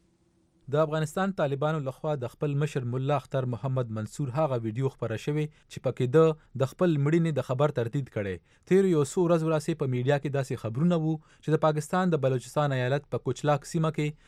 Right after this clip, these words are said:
د طالبانو ترمنځ یوه غونډه روانه وه چې پکې خبرې اترې روانې شوې او په غونډې کې موجوده طالبانو د یو بل پر ضد ټوپکې راواړولې چې له امله یې د طالبانو مشر ملا اختر محمد منصور سخت جوبل شو چې وروستو یې خبرونو تر مخه ژوند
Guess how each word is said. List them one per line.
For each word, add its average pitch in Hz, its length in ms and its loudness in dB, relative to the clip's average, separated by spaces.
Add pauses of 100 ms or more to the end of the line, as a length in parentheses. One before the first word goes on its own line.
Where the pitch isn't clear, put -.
(140)
د 151 60 8
طالبانو 160 440 4
ترمنځ 165 440 0
یوه 143 180 2
غونډه 147 280 2
روانه 139 380 2
وه 147 220 0 (220)
چې - 120 -6
پکې 170 240 -2
خبرې 151 260 2
اترې 151 340 0
روانې 165 300 4
شوې 156 260 -4 (300)
او 147 100 6
په 156 120 2
غونډې 175 320 2
کې 175 160 0
موجوده 143 400 0
طالبانو 147 580 2 (220)
د 127 60 -4
یو 170 220 4
بل 170 160 2
پر 139 180 0
ضد 151 220 0
ټوپکې 156 420 0
راواړولې 110 640 0 (240)
چې - 80 -4
له 170 120 6
امله 190 240 4
یې 196 60 2
د 180 80 2
طالبانو 151 500 2
مشر 156 300 0
ملا 139 300 0
اختر 135 340 -2
محمد 127 440 -2
منصور 123 400 0 (180)
سخت - 360 0
جوبل 170 320 2
شو 170 240 -2
چې - 340 -8
وروستو 190 320 0
یې 190 80 2
خبرونو 160 380 2
تر 151 120 0
مخه 151 280 0
ژوند 151 340 2